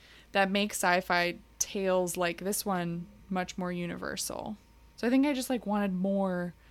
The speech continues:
in the script and in the storytelling. And we get a whole lot of more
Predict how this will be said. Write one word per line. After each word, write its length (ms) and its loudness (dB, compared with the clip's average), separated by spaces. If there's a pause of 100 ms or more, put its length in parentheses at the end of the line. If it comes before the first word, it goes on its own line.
(140)
in 200 0
the 80 -2
script 500 -2
and 120 -2
in 220 -2
the 340 -2
storytelling. 1000 -4 (160)
And 100 -4
we 100 2
get 160 6
a 40 6
whole 280 6
lot 180 8
of 60 6
more 580 2